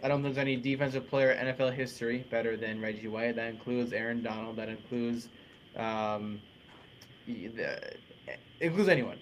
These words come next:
I'm, I'm going Reggie White, right? Uh, and then I'm gonna,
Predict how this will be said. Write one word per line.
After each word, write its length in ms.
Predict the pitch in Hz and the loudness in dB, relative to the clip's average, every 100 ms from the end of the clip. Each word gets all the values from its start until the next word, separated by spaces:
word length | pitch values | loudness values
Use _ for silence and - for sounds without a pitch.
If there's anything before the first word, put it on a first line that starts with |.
| - | -4
I'm, 200 | 127 135 | -2 0
I'm 220 | 135 143 | 0 2
going 240 | 135 135 | 2 4
Reggie 200 | 123 120 | 2 0
White, 220 | 110 - - | -4 -6 -6
right? 220 | 110 - - - - - 107 | -4 -6 -10 -20 -20 -10 -2
Uh, 640 | 117 113 110 110 110 - | 0 2 0 0 -2 0
and 140 | 123 123 | 0 2
then 140 | 127 | 2
I'm 100 | 131 | 2
gonna, 440 | 131 131 127 120 | 2 4 4 2